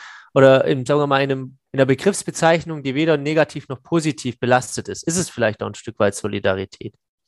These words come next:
Ja, darüber lässt sich eben diskutieren. Ich denke, ähm, dass Solidarität immer noch etwas mit Menschlichkeit auch zu tun hat und mit Brüderlichkeit und mit etwas für eine gute Sache einstehen und nicht mit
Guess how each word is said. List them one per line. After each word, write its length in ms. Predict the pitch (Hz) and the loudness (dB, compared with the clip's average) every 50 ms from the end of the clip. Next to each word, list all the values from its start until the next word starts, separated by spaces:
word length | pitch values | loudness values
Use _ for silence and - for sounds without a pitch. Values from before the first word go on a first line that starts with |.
| - | 2
Ja, 180 | 147 156 139 113 | 4 6 6 6
darüber 360 | 117 107 107 120 135 151 156 | 4 2 2 2 2 2 4
lässt 200 | 151 160 - - | 4 2 2 0
sich 160 | - 165 - | -4 -2 -2
eben 160 | 175 160 160 | -2 -2 -2
diskutieren. 680 | 151 156 - - - 170 - - 156 123 104 95 95 - _ _ | -4 -4 -6 -4 -4 -6 -4 0 0 0 0 0 -4 -12 _ _
Ich 180 | 143 139 - | -10 -10 -4
denke, 400 | - 160 151 156 151 160 151 143 | 0 0 0 0 2 4 4 4
ähm, 560 | 131 135 135 135 135 123 110 123 113 - - _ _ _ | 4 2 0 -2 -2 -6 -8 -8 -10 -10 -14 _ _ _
dass 180 | - 135 127 - | -4 -2 -2 0
Solidarität 720 | - 135 131 131 139 139 135 135 131 135 - 151 151 147 - | 0 2 2 4 4 4 4 4 2 0 2 2 0 0 -2
immer 220 | - 139 147 147 | -4 -4 -4 -2
noch 160 | 143 139 - | -2 -2 -2
etwas 400 | 127 123 - - 131 123 - - | -4 -4 -2 -2 -2 -2 -4 -6
mit 180 | 127 120 123 _ | -10 -10 -8 _
Menschlichkeit 560 | 131 135 151 - - 123 - - 120 107 - | -4 -4 -4 -6 -8 -10 -4 -2 -2 -2 -2
auch 160 | 92 - - | -4 -6 -8
zu 140 | - - 107 | -10 -12 -12
tun 240 | - - 120 110 110 | -10 -10 -6 -6 -4
hat 100 | 107 110 | -2 -2
und 80 | 107 | -2
mit 160 | 110 113 107 - | -2 -4 -6 -2
Brüderlichkeit 720 | - - 160 147 131 113 107 - - - 110 101 101 - | 0 2 4 4 4 4 2 0 0 0 0 0 0 -2
und 140 | 107 104 104 | -6 -8 -8
mit 120 | 110 110 | -4 -2
etwas 300 | 113 117 - 117 110 - | -2 -2 0 -2 -4 -4
für 80 | - 113 | -6 -6
eine 140 | 110 110 - | -6 -4 -4
gute 240 | - 156 139 143 | -4 -2 0 0
Sache 280 | 120 131 117 - - - | 0 2 0 0 0 -2
einstehen 460 | 76 95 98 - - - 104 104 104 | -2 -2 -6 -10 -10 -10 -8 -8 -6
und 80 | 101 95 | -4 -2
nicht 240 | 113 127 - - - | -2 -2 -2 -2 -4
mit 220 | 117 113 - - | -4 -4 -6 -10